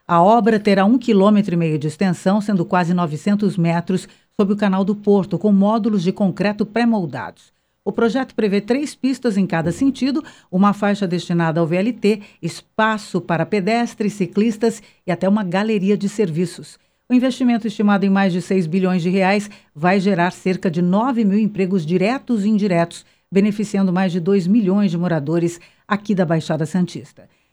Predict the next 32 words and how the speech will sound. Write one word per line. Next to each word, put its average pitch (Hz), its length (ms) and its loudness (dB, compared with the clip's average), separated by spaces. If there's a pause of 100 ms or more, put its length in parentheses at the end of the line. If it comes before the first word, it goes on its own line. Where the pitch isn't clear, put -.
(120)
Para 240 140 0
falar 254 320 2
mais 254 220 4
sobre 233 200 -2
esse 233 160 -2
grande 247 460 4
projeto, 190 600 0 (280)
nós 170 100 -4
vamos 202 160 0
conversar 185 480 -2
agora 190 260 0
com 208 120 -2
Rafael 190 360 0
Benini, 226 600 4 (220)
secretário 190 560 0
de 170 100 -2
Parcerias 220 640 0
e 254 40 4
Investimentos, 254 680 0 (320)
que 294 80 -2
vai 254 160 0
trazer 190 400 0
detalhes 208 760 2 (360)
sobre 208 240 0
os - 180 -4
próximos 226 720 -2
passos. - 540 -10 (600)
Bom 214 180 2
dia, 247 200 4
secretário, 233 640 0
tudo 202 200 0
bem? 254 320 0